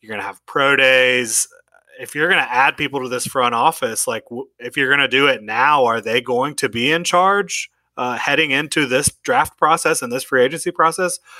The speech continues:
Or is it gonna be, like, they need to assimilate and start working towards twenty twenty-three? I don't know what that process is gonna be like. I don't know how long it's gonna take to get a guy ready if they're gonna be above Trent Baalke,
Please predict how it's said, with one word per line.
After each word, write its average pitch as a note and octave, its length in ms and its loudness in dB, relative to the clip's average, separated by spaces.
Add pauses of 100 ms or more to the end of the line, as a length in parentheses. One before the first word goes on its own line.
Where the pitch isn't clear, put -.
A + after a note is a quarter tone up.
(160)
Or C3 140 4
is C3 80 2
it C#3+ 100 0
gonna C3+ 160 0
be, B2+ 260 0
like, A#2 260 0
they B2 100 -2
need B2 300 -8
to A2+ 100 -6
assimilate D3+ 840 0 (300)
and A2 140 -14
start B2 260 0
working A2+ 380 -10
towards G#2+ 300 -10
twenty G#2+ 300 -12
twenty-three? D3+ 920 -2
I - 120 2
don't F#3+ 180 0
know C#3 200 2
what A#2 180 -6
that G#2+ 200 -8
process G#2 340 -6
is - 60 -14
gonna G#2+ 200 -16
be G#2 160 -14
like. F#2+ 240 -14 (260)
I C#3+ 60 -2
don't D3+ 100 4
know D3+ 140 2
how C#3 180 2
long B2 180 2
it's A2+ 120 -6
gonna A#2 180 -10
take - 360 -4
to - 100 -8
get A#2 160 0
a A2+ 80 -2
guy G#2+ 420 2 (300)
ready A#2 500 0 (220)
if A2+ 120 -8
they're B2 200 0
gonna A2+ 160 0
be A2+ 160 -2
above A#2 340 2
Trent A#2+ 260 -2
Baalke, A2 580 0